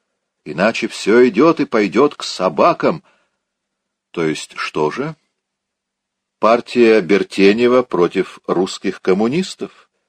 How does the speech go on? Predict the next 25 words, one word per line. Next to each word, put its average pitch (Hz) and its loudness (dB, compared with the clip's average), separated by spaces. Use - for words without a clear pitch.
"Нет", 82 -4
сморщившись - -8
от 73 -6
досады 123 0
за 123 0
то, 135 2
что - -2
его 120 6
подозревают 110 0
в - -20
такой 107 -2
глупости, 95 -2
сказал 85 0
Серпуховской. - -6
"Всё - -2
это 151 -2
глупости. 131 -4
Это 113 0
всегда 131 0
было 147 2
и 160 6
будет. - -6
Никаких 131 0
коммунистов 160 0
нет. 117 -4